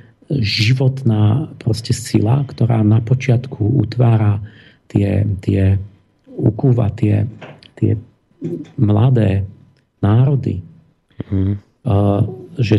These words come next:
Speaker 1: to je taká sila, ktorá ne-, nie je podplatiteľná peniazmi a rozumom. Eh, že tá sila by sa musela znovu premeniť, prebudiť, aby sme našli cestu von z toho,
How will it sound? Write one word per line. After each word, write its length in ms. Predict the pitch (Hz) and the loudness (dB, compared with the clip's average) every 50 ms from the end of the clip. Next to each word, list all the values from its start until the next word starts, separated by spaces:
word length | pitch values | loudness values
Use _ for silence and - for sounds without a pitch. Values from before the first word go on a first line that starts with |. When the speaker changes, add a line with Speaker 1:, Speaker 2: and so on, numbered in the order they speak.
| 107 - | 0 0
Speaker 1:
to 200 | - - 120 139 | 0 0 2 2
je 200 | 143 135 139 131 | 2 2 2 0
taká 340 | - - 131 131 - - 127 | 0 0 -2 -2 -2 -2 -4
sila, 500 | - - - - 117 117 120 123 131 139 | -4 -2 -2 -2 0 2 2 4 2 2
ktorá 340 | 131 - - - 113 110 107 | 0 0 0 0 2 2 2
ne-, 180 | 110 110 120 127 131 | 4 4 4 4 4
nie 440 | 151 156 135 113 117 117 120 123 | 2 2 0 2 2 4 4 6
je 100 | 131 127 | 4 4
podplatiteľná 840 | 127 131 131 127 - - 120 120 - 127 - - 123 120 120 117 117 | 4 2 0 -2 0 0 0 0 0 -2 0 0 2 2 4 4 2
peniazmi 680 | 117 - - 110 110 110 113 113 113 110 107 104 104 107 | 0 0 0 0 2 2 2 2 2 2 2 2 2 2
a 100 | 104 101 98 | 2 2 2
rozumom. 600 | 98 92 92 92 101 98 92 90 90 92 98 98 95 - _ _ _ _ _ _ - - _ _ _ - - - - _ _ _ _ _ _ - | 0 0 0 0 -2 -2 -2 -2 -4 -6 -6 -8 -8 -12 _ _ _ _ _ _ -20 -20 _ _ _ -20 -20 -20 -20 _ _ _ _ _ _ -20
Eh, 440 | - - 151 98 98 98 98 98 101 104 | -12 -6 -2 0 0 2 2 2 2 2
že 160 | 101 98 98 95 - - - _ _ _ _ _ _ _ _ _ | 2 2 2 0 0 -4 -10 _ _ _ _ _ _ _ _ _
tá 200 | _ - 117 143 151 | _ 0 2 2 2
sila 300 | 131 - - 123 117 117 | 0 0 0 2 2 2
by 140 | 117 120 117 | 2 2 0
sa 160 | - - 120 | 0 0 0
musela 420 | 110 113 117 - - 131 117 113 | 2 2 2 0 0 0 0 0
znovu 300 | 113 107 107 107 110 110 | 2 2 4 4 4 4
premeniť, 580 | 104 107 107 104 101 104 107 107 117 131 151 139 - - - | 2 2 2 2 2 2 2 2 2 2 0 0 -4 -8 -4
prebudiť, 580 | - 120 110 104 110 117 113 - 170 170 - - - - - - - - - - - - - _ _ _ - - _ _ _ _ | 0 0 0 2 2 0 0 0 -2 -4 -4 -6 -12 -18 -20 -20 -20 -20 -20 -20 -20 -20 -20 _ _ _ -20 -20 _ _ _ _
aby 220 | - 120 117 135 135 | -4 0 2 2 2
sme 260 | 131 131 131 127 127 123 127 135 - | 2 4 4 4 6 4 4 2 0
našli 440 | 135 131 117 123 123 - - 123 | 0 0 2 2 2 2 2 0
cestu 400 | 123 - - 120 - - - 127 | 0 2 0 0 -2 0 0 0
von 500 | 113 104 110 110 117 117 123 123 135 - - - | 0 2 2 4 4 4 4 4 2 0 -4 -12
z 120 | - - - | -16 -18 -4
toho, 500 | - 123 120 110 110 113 110 113 113 | 0 2 2 4 4 2 2 0 0